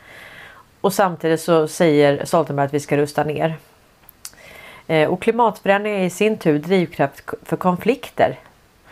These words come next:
Så det är, det är alltså, mhm, det är klimatförändringarna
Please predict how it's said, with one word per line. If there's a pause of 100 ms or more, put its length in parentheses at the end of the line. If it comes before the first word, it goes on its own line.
(160)
Så
det
är, (160)
det
är
alltså, (220)
mhm, (440)
det
är (680)
klimatförändringarna